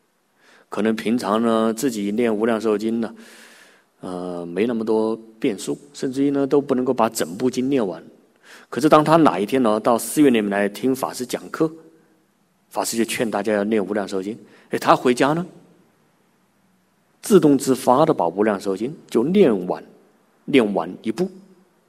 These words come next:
这就是听经的效果。大家看一下这个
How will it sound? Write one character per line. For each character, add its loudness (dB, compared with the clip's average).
这 8
就 -2
是 -10
听 -10
经 -12
的 -10
效 -14
果。 -20
大 -6
家 -4
看 -8
一 -8
下 -8
这 -6
个 -8